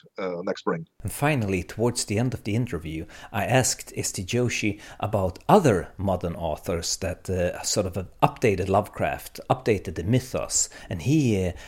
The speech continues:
Speaker 2: had some very interesting examples of authors and stories that I had never heard about.
Speaker 1: I am surprised that over the last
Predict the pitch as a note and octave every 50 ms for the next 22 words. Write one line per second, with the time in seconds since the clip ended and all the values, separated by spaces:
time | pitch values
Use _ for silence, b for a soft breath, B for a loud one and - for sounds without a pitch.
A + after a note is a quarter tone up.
0 | B - - F#2 - - - F#2 F#2 F2+ - - - - G#2 D3+ F#3 F3+ E3+ D3
1 | B2+ - A#2 G#2 - - G2 F2+ E2+ D#2+ - - B2 A2+ G#2+ - - F#2+ E2 -
2 | - E2+ D#2+ B B B B B B B B B2+ B2+ B2 - - A#2 G#2 G2+ -
3 | - - G2 G#2 - - - C#3 B2 A#2+ A2 G2+ - - G2+ F2+ F2+ G2+ A2 A2
4 | F2 D#2+ F2+ A2+ C#3+ C#3 B2 F#2+ A2+ A2+ G2 F2+ D#2+ D#2 C2+ C2+ - - - -
5 | - - - - - _ _ _ _ _ _ _ _ _ - C3 E3 G#3+ G#3+ G3
6 | D3+ C#3 - C#3+ C3+ - - - F3 G3 F3+ E3 C#3 A#2+ A2 G#2+ G#2 G2+ - -
7 | - - A#2+ C3 B2+ B2+ A#2+ - - C#3+ D3 C#3 C3 B2+ B2 B2+ C3 C3 B2+ A#2+
8 | A#2 - -